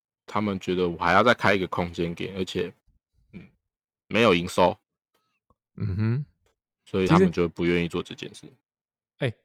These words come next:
Speaker 2: 这，这件事情哦，我也要稍微漂白。哎，这叫漂白吗？我们也没多黑啦。就是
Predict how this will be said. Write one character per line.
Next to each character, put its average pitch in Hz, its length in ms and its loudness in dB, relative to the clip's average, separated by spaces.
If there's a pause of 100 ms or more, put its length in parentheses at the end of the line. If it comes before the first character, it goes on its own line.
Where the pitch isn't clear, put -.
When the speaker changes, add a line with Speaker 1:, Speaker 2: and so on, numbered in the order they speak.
(380)
Speaker 2:
这， 165 140 0
这 185 220 0
件 185 120 2
事 135 220 0
情 78 240 -4
哦， 73 180 -2
我 98 220 2
也 147 160 4
要 78 240 0
稍 95 220 0
微 82 280 -2 (200)
漂 69 200 -4
白。 78 300 -6 (120)
哎， 165 180 -2
这 156 120 -4
叫 147 140 2
漂 85 260 2
白 80 240 -2
吗？ 85 120 2
我 92 100 4
们 98 100 2
也 101 80 4
没 95 160 2
多 101 280 4
黑 107 260 2
啦。 87 180 0
就 139 100 0
是 151 160 2